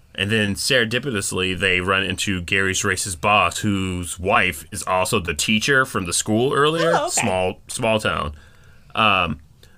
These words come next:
Speaker 1: but they re-, meet racist boss, and Gary's like, "What are you doing here?" And he's like, "Oh, came to check out the competition," <laughs> and says a joke. Gary loses it. Gary takes his, uh, boss's frozen yogurt, smashes it in his face,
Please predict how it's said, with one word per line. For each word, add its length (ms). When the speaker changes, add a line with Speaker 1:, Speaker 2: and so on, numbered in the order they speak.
Speaker 1:
but 120
they 120
re-, 340
meet 300
racist 400
boss, 420
and 600
Gary's 260
like, 120
"What 140
are 40
you 100
doing 320
here?" 360
And 140
he's 160
like, 160
"Oh, 400
came 280
to 80
check 220
out 160
the 80
competition," 800
<laughs> 0
and 1080
says 160
a 40
joke. 400
Gary 340
loses 360
it. 220
Gary 260
takes 300
his, 260
uh, 320
boss's 480
frozen 380
yogurt, 320
smashes 460
it 40
in 60
his 120
face, 400